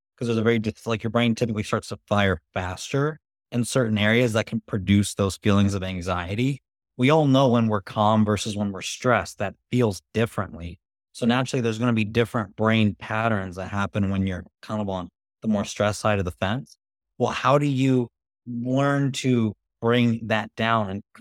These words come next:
consciously calm that down through breathing techniques, through counting, you know, reciting mantras, positive affirmation? There's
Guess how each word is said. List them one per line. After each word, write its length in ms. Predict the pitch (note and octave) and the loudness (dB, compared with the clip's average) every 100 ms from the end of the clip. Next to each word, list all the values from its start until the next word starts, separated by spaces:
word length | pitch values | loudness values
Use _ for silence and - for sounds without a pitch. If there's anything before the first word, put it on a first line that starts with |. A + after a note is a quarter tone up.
| _ | _
consciously 480 | A#2+ A#2+ A#2 A#2 A2 | -2 -2 -4 -8 -8
calm 280 | - G#2+ G#2 | -4 -4 -2
that 220 | G2+ F2+ | -4 -6
down 340 | G#2+ G#2+ G2+ - _ _ _ | -4 -2 -2 -6 _ _ _
through 160 | G#2 F2 | -10 -2
breathing 400 | G#2 G#2 G2+ F#2+ | 0 4 2 2
techniques, 720 | G#2+ F#2 - F#2 F2 - - | -2 -6 -4 -4 -4 -8 -14
through 260 | - G2 F#2+ - _ _ | -10 -8 -10 -14 _ _
counting, 480 | - F#2+ F2+ F#2+ F#2+ | -10 -8 -6 -8 -8
you 140 | A2+ G2+ | -2 -2
know, 80 | |
reciting 540 | F#2+ F#2 - E2+ F#2 G#2 | -2 -8 -6 -6 -4 0
mantras, 480 | G#2 G#2 - F#2 E2+ | 0 0 -2 -8 -6
positive 500 | - F2+ F#2+ F#2 G2+ | -4 -4 -4 -6 -4
affirmation? 720 | G2+ - G#2 G#2+ F#2+ F2+ | -4 -2 2 2 0 -6
There's 120 | F2 | -12